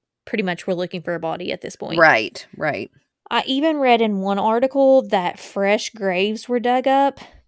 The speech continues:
Speaker 1: to ensure Evelyn's body had not been buried there in secret. And that, I was like, "Oh,
Speaker 2: Oh.
Speaker 1: who came up with that idea?"
Speaker 2: Yeah, that, that makes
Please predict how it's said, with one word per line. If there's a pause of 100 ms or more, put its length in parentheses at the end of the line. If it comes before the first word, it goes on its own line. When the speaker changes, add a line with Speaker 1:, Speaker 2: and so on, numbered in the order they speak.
(140)
Speaker 1:
to
ensure
Evelyn's
body
had
not
been
buried
there
in
secret.
And
that, (280)
I
was
like, (560)
"Oh, (260)
Speaker 2:
Oh. (300)
Speaker 1:
who
came
up
with
that (100)
idea?"
Speaker 2:
Yeah, (200)
that, (1080)
that
makes